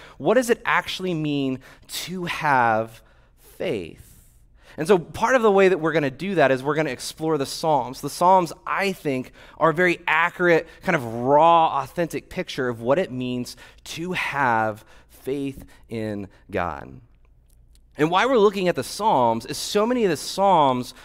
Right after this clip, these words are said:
are so raw and so authentic that so many of the times, like, as I read them, you kind of ask the question of, like, "What is this doing in my Bible? Like, how did this get here? Did God not have an editor before, like, they put this in here?" Like, some of the Psalms, like the Psalm we were in last week,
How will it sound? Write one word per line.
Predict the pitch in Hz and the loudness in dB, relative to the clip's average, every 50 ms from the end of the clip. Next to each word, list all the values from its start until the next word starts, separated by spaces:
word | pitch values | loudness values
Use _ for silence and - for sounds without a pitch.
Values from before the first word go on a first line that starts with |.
| - - | -20 -6
are | - 135 147 | -2 -2 -2
so | - - - - 196 214 220 | -2 -4 -2 2 2 2 2
raw | 214 175 143 147 160 170 165 151 143 135 127 - - - - | 0 -2 0 4 4 6 8 8 6 6 4 -2 -16 -18 -8
and | - - 156 | -6 -6 -6
so | - - - 202 196 208 220 | -4 -4 2 2 2 4 4
authentic | - 170 143 120 - - - - 190 214 220 226 - - 131 117 113 - | 2 0 -2 -4 -8 -18 -16 -8 -6 -6 -4 -4 -2 0 0 0 0 0
that | - 147 - | -4 -6 -4
so | - - 196 190 | 0 2 2 2
many | 226 233 220 202 | 4 4 2 2
of | 185 160 | 2 2
the | - | 2
times, | 180 170 165 156 | 2 2 2 2
like, | 156 143 151 | 0 2 2
as | 143 131 135 - | 0 0 0 0
I | 143 156 175 | 0 2 2
read | 190 170 139 147 175 190 185 151 | 2 0 0 -2 -2 -4 0 2
them, | 151 139 143 | 2 2 2
you | 139 131 | 0 0
kind | - 196 196 | 0 0 0
of | 170 | 2
ask | - 147 170 185 - | 2 2 2 2 0
the | - 147 | -4 -2
question | - 170 170 175 - 180 | 0 0 0 0 0 -2
of, | 151 | 2
like, | 143 123 117 - - - - _ - - _ | 2 0 0 -2 -14 -20 -20 _ -20 -8 _
"What | 151 - | 2 2
is | 466 | 2
this | 392 453 381 | 2 0 -4
doing | 220 165 143 226 247 277 277 247 | -4 -2 0 2 2 2 2 2
in | 220 208 | 2 2
my | 196 170 165 | 4 2 2
Bible? | 131 139 123 156 202 185 151 90 69 - - _ _ _ _ _ _ _ _ _ | 2 2 2 2 0 0 -4 -8 -12 -14 -18 _ _ _ _ _ _ _ _ _
Like, | - - 170 | -2 0 2
how | 170 208 262 | 4 2 2
did | 294 302 | 4 2
this | 494 415 269 | 2 0 0
get | 175 123 117 117 175 226 254 240 | -6 -10 -2 4 4 4 4 4
here? | 208 - 165 175 151 123 101 87 92 98 95 - - - - | -2 -6 -2 0 2 2 2 2 0 -4 -6 -8 -20 -18 -6
Did | - 165 156 | -4 0 4
God | 196 208 220 247 | 4 4 4 4
not | 269 247 | 0 0
have | 220 233 233 | 2 2 4
an | 202 196 151 - | 4 2 2 2
editor | - 139 170 220 240 240 262 262 262 | 2 2 4 4 4 4 4 4 4
before, | 208 214 - 202 196 | 2 2 4 6 6
like, | 185 170 - | 6 6 4
they | 170 | 2
put | 135 - - 220 226 - | -4 -2 -4 -4 -2 0
this | 196 165 - | -2 -2 -2
in | - - 135 156 185 | -2 -2 -2 0 0
here?" | 175 185 226 220 220 214 | 0 0 2 2 4 2
Like, | 170 147 | 2 0
some | - 220 220 240 | 0 0 0 2
of | |
the | 226 202 | 0 0
Psalms, | - - 190 175 170 165 | 0 4 4 4 4 4
like | 160 165 - | 0 -2 -4
the | 160 | -6
Psalm | - - 190 180 185 | 0 2 2 4 4
we | 175 170 165 | 2 -2 0
were | 160 | 0
in | 147 139 135 | 0 0 0
last | 135 143 170 190 202 - - - | 0 0 0 -2 -4 -6 -6 -4
week, | 123 113 110 113 - | -2 -2 -2 -4 -10